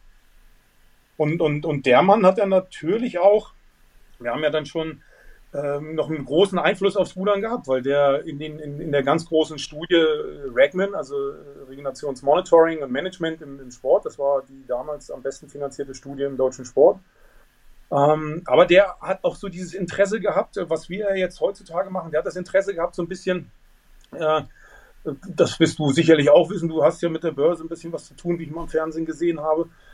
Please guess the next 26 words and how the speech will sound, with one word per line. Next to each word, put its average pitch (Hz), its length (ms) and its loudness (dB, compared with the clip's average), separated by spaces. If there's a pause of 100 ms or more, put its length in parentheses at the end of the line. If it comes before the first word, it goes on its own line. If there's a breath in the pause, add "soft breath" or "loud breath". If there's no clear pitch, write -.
(200 soft breath)
Ähm, 147 600 0 (480)
der 156 160 8
hat 185 100 0
eben 180 160 -2
angefangen, 185 400 -4
mit, 185 160 -2
mit 170 140 -6
Hilfe 170 180 -2
von 165 140 -4
Algorithmen 175 500 0
mal 143 260 -2
sozusagen, 139 800 -12
äh, 143 80 -6
das 135 160 -10
Training 156 320 -4
zu 151 120 -6
analysieren 117 520 -6
und 110 100 -20
da 123 120 0
Vorhersagen 139 560 6
zu - 120 -20
machen, - 200 -18 (640)
Vorhersagen 127 680 -6
machen 117 220 -8
zu 107 160 -20
wollen. 101 160 -12